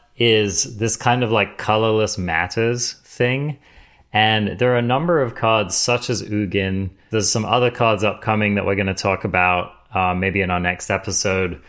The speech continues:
which also enable, like, a kind of a colorless ramp strategy. And so I'm keeping my eye on this because I just think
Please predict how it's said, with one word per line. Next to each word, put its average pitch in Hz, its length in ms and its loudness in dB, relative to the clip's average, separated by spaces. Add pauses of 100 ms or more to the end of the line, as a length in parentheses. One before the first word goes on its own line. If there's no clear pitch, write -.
(260)
which 101 340 0 (120)
also 104 480 2
enable, 98 840 0 (280)
like, 92 500 -2
a 101 100 0
kind 104 220 0
of 90 60 0
a 90 60 -2
colorless 104 640 0
ramp 113 440 0
strategy. 113 680 0
And 117 140 -2
so 135 180 2
I'm 123 200 -2
keeping 208 340 -2
my 156 240 2
eye 117 240 2
on 98 220 0
this 82 240 -6
because 107 340 -2
I 107 120 2
just 151 300 -2
think 135 320 -4